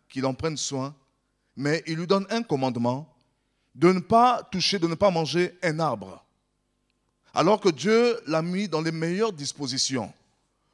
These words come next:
pour qu'il puisse vivre heureux, pour qu'il puisse exprimer son pouvoir, Dieu lui donne qu'un petit commandement, de ne pas toucher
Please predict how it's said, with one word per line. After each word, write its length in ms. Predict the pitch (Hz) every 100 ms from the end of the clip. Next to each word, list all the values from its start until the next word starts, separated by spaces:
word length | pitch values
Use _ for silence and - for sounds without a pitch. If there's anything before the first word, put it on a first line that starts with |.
| _ _ -
pour 140 | 165
qu'il 140 | 180
puisse 360 | 151 214 196 -
vivre 380 | 113 190 185 151
heureux, 280 | 151 147 143
pour 160 | 151 147
qu'il 100 | 147
puisse 320 | 202 214 214 214 _ _ _ _
exprimer 680 | 185 185 - - 190 185 226
son 160 | - 139
pouvoir, 580 | 139 120 139 151 170 _ _ _ _ _ _ -
Dieu 360 | 131 214 233
lui 140 | 202 185
donne 380 | 185 202 208 - _ _ -
qu'un 260 | 196 202
petit 380 | - - 151 175
commandement, 580 | 151 139 131 127 135 151 _ _
de 120 | 123
ne 120 | 170
pas 240 | 170 214 214
toucher 580 | 180 147 156 147 151